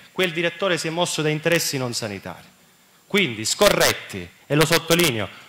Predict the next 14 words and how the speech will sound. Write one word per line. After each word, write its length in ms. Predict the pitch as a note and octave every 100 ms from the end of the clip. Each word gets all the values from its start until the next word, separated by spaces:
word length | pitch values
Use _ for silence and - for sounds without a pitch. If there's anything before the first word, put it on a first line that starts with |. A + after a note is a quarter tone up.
| -
scorretti, 760 | - - D3+ C#3 G#2 - B2+ C3+ - -
ma 120 | F#3+
non 120 | A#3
è 100 | A3+
detto 400 | G3 A#3 - E3+
che 180 | - D#3+
siano 260 | - F3+ D#3+
illegittimi, 520 | D#3 C3+ F3 - C3
motivo 340 | F#3 B3 B3
per 180 | G3 -
cui 260 | G3 C#3+ C#3
io 140 | G3
vi 100 | F3+
dico, 380 | D3 A#2+ A2+